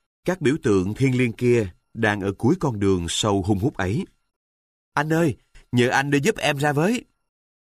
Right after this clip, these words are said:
Các cậu công nhân vừa chỉ nơi này sẽ xây dựng một cột cờ Tổ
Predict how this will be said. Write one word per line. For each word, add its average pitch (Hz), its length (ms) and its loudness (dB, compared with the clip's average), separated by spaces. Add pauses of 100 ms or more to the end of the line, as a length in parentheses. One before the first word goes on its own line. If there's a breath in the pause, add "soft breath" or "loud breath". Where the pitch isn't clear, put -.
(260)
Các - 200 -2
cậu 95 200 0
công 110 240 -4
nhân 110 240 2 (360)
vừa 113 160 2
chỉ 101 220 0
nơi 170 160 0
này 104 360 0
sẽ 127 160 -4
xây 131 220 0
dựng 107 280 0
một 101 180 -2
cột 104 200 0
cờ 98 420 0
Tổ 95 100 -2